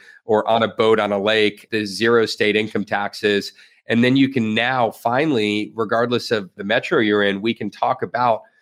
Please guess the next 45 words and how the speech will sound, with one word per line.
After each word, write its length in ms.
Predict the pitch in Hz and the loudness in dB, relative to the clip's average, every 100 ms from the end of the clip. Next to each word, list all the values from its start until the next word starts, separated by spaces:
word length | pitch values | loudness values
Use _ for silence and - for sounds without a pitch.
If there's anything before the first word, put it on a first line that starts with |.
| _ | _
winning 320 | 107 123 123 110 | -2 0 0 -2
sports 520 | - - 113 110 - | -8 -2 0 0 -4
teams 480 | - 101 98 98 104 | -4 -4 -4 -4 -2
and 340 | 98 98 101 | 0 -2 -6
some, 360 | - 107 98 95 _ - - | -2 -2 -2 -6 _ -18 -4
a 80 | 117 | -2
lot 340 | 113 131 135 | 2 2 2
more, 420 | 127 120 117 110 - | 0 2 2 0 -2
you 100 | 110 | -2
know, 100 | 104 | -2
performing 680 | 104 110 - 127 127 117 107 | -2 -8 -2 0 2 2 0
arts 360 | 104 101 - | 0 -2 -2
and 80 | 113 | 0
all 160 | 123 196 | 0 0
these 200 | 202 165 | 0 0
other 180 | 160 | 0
things 300 | 139 143 135 | 0 0 0
that 120 | 135 107 | -2 -2
historically 880 | 113 - 170 208 - 113 113 113 | -4 -4 0 0 0 -2 -2 -4
really 600 | 117 120 202 139 117 113 - | -4 0 2 2 2 0 -2
we 120 | 120 | 0
didn't 240 | 180 160 | 0 -2
have. 380 | - 156 175 113 | -4 -2 0 0
And 180 | 107 104 _ _ _ | -2 -4 _ _ _
those 300 | 113 175 190 | 0 0 0
things 340 | 214 208 170 - | 0 0 -2 -6
do 240 | - 208 | -2 0
matter 400 | 156 135 202 165 | 0 0 2 2
to 100 | 113 | 0
people. 420 | - 107 - 110 | 0 -2 0 0
And 160 | 107 107 | 2 0
they're 100 | 113 | 0
going, 280 | 127 120 110 | 2 0 2
"Wait 220 | 170 - | 0 0
a 40 | |
minute, 360 | 107 101 101 - | 0 0 0 -2
I 100 | - | -4
can 100 | 226 | 0
go 120 | 117 | 0
down 220 | 117 120 | 2 0
to 80 | 107 | -2
Tampa 360 | - 117 139 202 | -2 -2 0 -2
and 140 | 143 | -2
be 140 | 104 107 | 0 0
a 160 | 98 | 0